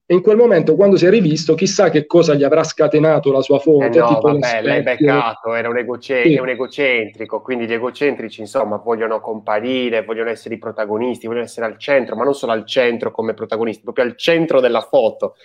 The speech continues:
Speaker 2: cioè proprio
Speaker 1: Sì,
Speaker 2: a
Speaker 1: sì.
Speaker 2: livello di, eh, di linee di, cioè, di fuochi e di linee di forza.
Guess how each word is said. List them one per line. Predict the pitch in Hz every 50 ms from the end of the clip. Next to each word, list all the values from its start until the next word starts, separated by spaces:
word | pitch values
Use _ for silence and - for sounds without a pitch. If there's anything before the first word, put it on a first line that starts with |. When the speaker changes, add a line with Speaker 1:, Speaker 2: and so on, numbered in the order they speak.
| - _ _
Speaker 2:
cioè | - 151
proprio | 139 147 139 120 - 127
Speaker 1:
Sì, | 214
Speaker 2:
a | -
Speaker 1:
sì. | 156 147
Speaker 2:
livello | 143 - 147 139 135 131 131
di, | 123 123 131 127 123 117 - _ _ _ _ _ _ _ _ _
eh, | - 110 107 107 104 104 101 98 98 98 95 95
di | - 110 113 135 135
linee | 143 147 143 143 135
di, | 127 131 131 127 123 120 120 120 117 117 113 110 110 107 107 107 104 98 101 _ _ _ _ _ _ _ _ _ _ _ _ _ _ _ _ _
cioè, | - 123 101 92 - -
di | - 113 113 113
fuochi | - - 139 143 143 143 139 139 - 127 120 113
e | 110 107 104 101 101 98 98 101 101
di | 107
linee | 110 113 104 107
di | 107 107
forza. | - 123 117 104 98 - _ -